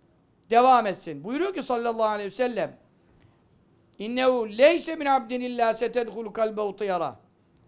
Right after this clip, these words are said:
Ebu Davud hadisidir, sahihtir. Kalbine uğursuzluk düşüncesi girmeyen hiçbir kul yoktur.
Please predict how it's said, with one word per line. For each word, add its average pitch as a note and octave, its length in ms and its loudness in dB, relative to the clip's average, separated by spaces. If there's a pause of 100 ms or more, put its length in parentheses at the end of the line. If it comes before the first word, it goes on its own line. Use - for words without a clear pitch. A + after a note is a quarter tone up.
(140)
Ebu G#3+ 260 -2
Davud B3+ 260 2
hadisidir, F3 420 -8
sahihtir. F#3+ 640 -4 (640)
Kalbine C#4+ 520 2
uğursuzluk C4+ 720 -10
düşüncesi A3+ 580 -10
girmeyen A#3+ 500 -10
hiçbir C#4 300 -14
kul C4+ 180 -14
yoktur. - 340 -10